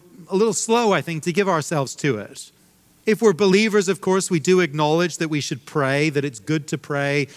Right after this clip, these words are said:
that the Bible tells us to pray. We hear that and, and we, we take it on board, but somewhere in our heart of hearts, we tend to wonder if prayer actually has real value. After all, if God is God, if he is the sovereign one,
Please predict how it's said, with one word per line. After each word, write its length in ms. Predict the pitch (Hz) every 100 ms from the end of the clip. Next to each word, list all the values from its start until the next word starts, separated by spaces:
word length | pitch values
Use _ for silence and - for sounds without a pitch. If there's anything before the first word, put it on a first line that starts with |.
| - -
that 100 | 139
the 100 | 143
Bible 360 | 156 156 160
tells 300 | - 143 135
us 120 | 139
to 100 | -
pray. 560 | - 135 107 98 113 143 - - -
We 100 | 214
hear 300 | 185 269 277
that 240 | 226 190 196
and, 180 | 196
and 220 | 190 190 190
we, 180 | 208
we 140 | 190 202
take 260 | 233 240
it 80 | 208
on 200 | 190 160
board, 280 | 147 190 156
but 140 | 180
somewhere 420 | - 233 254 226 196
in 160 | 185
our 160 | 170 156
heart 220 | 190 170
of 100 | 156
hearts, 300 | 196 143 - - 196
we 120 | 208 196
tend 340 | - 254 269
to 80 | 220
wonder 360 | 170 160 170
if 180 | 170 -
prayer 320 | - 202 185 -
actually 640 | 190 - - 196 175 170
has 440 | 147 180 147 139 - - -
real 500 | 151 160 160 143 139 - -
value. 760 | 120 151 131 123 104 98 - - _ _ -
After 440 | 208 247 - 190
all, 160 | 170 185
if 260 | 170 127 120
God 300 | 185 226 240
is 180 | 185
God, 320 | - 160 151 165
if 120 | -
he 180 | 196 226
is 100 | -
the 120 | 220
sovereign 500 | - 175 151 151 123
one, 240 | 131 175